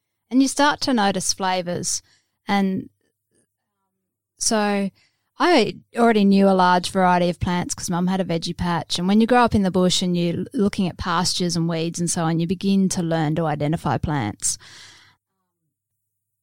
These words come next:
But I'd forgotten how good food can taste. And so then when I went back to the farmers markets, I can remember buying snow peas.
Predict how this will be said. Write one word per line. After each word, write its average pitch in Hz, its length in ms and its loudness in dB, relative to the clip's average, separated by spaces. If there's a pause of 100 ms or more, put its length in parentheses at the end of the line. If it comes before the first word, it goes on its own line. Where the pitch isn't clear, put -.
(380)
But 208 300 0
I'd 240 360 4
forgotten 180 640 2
how 165 360 0
good 160 400 -4 (280)
food 151 300 -4
can 175 180 -4
taste. - 520 -4
And 196 120 0
so 220 140 2
then 233 180 2
when 226 100 2
I 208 60 4
went 190 160 0
back 175 160 -2
to - 100 -4
the 165 80 -4
farmers 185 440 0
markets, - 760 -4
I 185 160 -2
can 180 200 -2
remember 170 580 -2 (120)
buying 175 560 -2 (520)
snow 214 320 0
peas. 127 480 -2